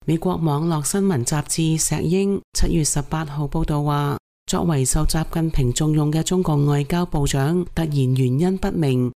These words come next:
莫名其妙咁失蹤，可能佢真係生病。先前亦有中共高官無預警咁消失，然後喺幾個星期之後復出嘅事情，好似去年九月，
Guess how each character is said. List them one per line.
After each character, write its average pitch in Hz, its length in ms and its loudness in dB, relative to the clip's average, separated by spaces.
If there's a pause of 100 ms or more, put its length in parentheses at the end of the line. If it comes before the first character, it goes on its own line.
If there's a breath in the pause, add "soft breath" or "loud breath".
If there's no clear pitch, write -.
(100)
莫 156 220 0
名 131 280 0
其 131 220 0
妙 147 200 4
咁 143 220 -2
失 - 100 0
蹤， 202 340 0 (320)
可 170 120 0
能 156 200 2
佢 139 160 2
真 165 220 0
係 147 220 2
生 170 240 0
病。 139 340 -2 (320)
先 208 220 2
前 131 240 0
亦 139 120 2
有 139 220 2
中 185 240 2
共 147 220 -2
高 175 160 0
官 190 300 2 (120)
無 135 240 2
預 139 200 -2
警 135 260 0
咁 139 160 -2
消 175 180 0
失， 190 320 0 (240)
然 139 260 0
後 151 200 0
喺 160 100 0
幾 175 140 -2
個 165 140 -4
星 190 260 0
期 135 180 0
之 180 200 0
後 143 260 0
復 139 240 -4
出 - 160 0
嘅 170 140 -2
事 151 220 0
情， 117 420 2 (300)
好 170 120 0
似 170 180 0
去 165 220 2
年 127 260 0
九 131 220 0
月， 156 260 2